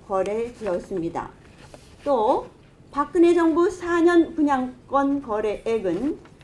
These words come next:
백십사만 건, 거래에 분양권 전매 차익만 이십 조 원으로 조사되었습니다. 이명박 정부 말기인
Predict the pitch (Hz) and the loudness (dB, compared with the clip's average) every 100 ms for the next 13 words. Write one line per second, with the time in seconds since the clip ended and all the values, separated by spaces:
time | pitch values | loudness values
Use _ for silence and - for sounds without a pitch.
0 | - - 262 277 - - - 320 269 - | -20 0 0 0 -4 -20 -8 -6 -6 -12
1 | - - 302 285 262 233 - 349 - - | -20 -8 -2 0 0 -2 -6 -6 -6 -18
2 | - - - 220 220 214 190 240 359 - | -20 -20 -16 -8 -4 -2 -2 -2 -4 -6
3 | - - - 269 277 269 269 277 254 247 | -18 -20 -8 0 2 2 0 -2 -2 -4
4 | 277 269 277 277 - - 381 359 320 220 | -2 0 0 -2 -8 -2 4 6 6 4
5 | 156 - - - - - 254 294 - - | 0 -6 -20 -20 -20 -8 -2 0 0 -6
6 | - 240 214 196 185 202 269 370 359 - | -6 -6 -2 -2 -2 -2 -2 -4 -8 -6
7 | 214 220 254 240 247 220 185 - 185 170 | -6 -4 -6 -8 -8 -6 -6 -6 -6 -4
8 | 175 165 - - - - - - - - | -4 -6 -8 -16 -18 -18 -20 -16 -16 -16
9 | - - - - - 320 339 339 359 - | -20 -20 -20 -10 0 4 6 6 6 2
10 | 330 311 302 294 269 269 285 | 0 0 2 4 4 0 -2